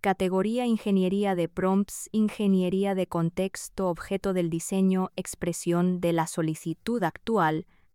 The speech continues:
todo el entorno de información que interviene en el razonamiento, pregunta principal, qué solicitar y cómo hacerlo, qué debe ver el modelo, y cuándo, elementos representativos, objetivo,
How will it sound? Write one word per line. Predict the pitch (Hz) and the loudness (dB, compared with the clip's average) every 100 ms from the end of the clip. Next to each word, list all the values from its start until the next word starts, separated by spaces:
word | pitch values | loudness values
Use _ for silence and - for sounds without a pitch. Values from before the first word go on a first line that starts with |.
| - | 0
todo | 233 269 | 2 4
el | 254 | 4
entorno | 208 220 226 240 | 2 2 0 2
de | 226 | 2
información | 214 202 185 175 - 185 202 | 2 2 2 0 0 2 2
que | - | 2
interviene | 185 175 170 165 180 196 202 | 2 2 0 2 4 4 4
en | 180 | 4
el | 170 | 2
razonamiento, | 170 170 - 170 165 185 196 180 - 170 185 _ _ | 2 0 0 2 4 4 4 2 0 -4 -4 _ _
pregunta | 190 180 175 214 226 180 | 0 0 2 0 2 -2
principal, | - 160 160 160 - 185 202 233 - _ _ _ | -2 -2 -2 -6 0 2 2 -2 -8 _ _ _
qué | 247 | -2
solicitar | 262 269 233 202 180 175 180 185 - | 0 0 -2 -2 -4 0 2 2 0
y | 190 | -8
cómo | - 202 202 180 | 0 4 4 2
hacerlo, | - 175 170 165 156 185 _ | 0 -2 0 -2 -2 -8 _
qué | - 220 | 0 2
debe | 240 226 208 | 2 2 2
ver | 208 208 202 | 2 0 0
el | 175 | 2
modelo, | 165 156 165 160 147 156 - _ | 2 2 2 2 0 -6 -14 _
y | 196 | -6
cuándo, | - 190 190 196 - | 0 4 4 4 2
elementos | 190 185 180 202 208 254 | 2 2 4 2 0 -2
representativos, | 196 175 175 - 175 165 - 175 170 - | -2 -2 -2 0 0 0 -2 -2 -2 -4
objetivo, | 165 - 170 180 165 160 202 | -8 -6 -2 0 0 -2 -6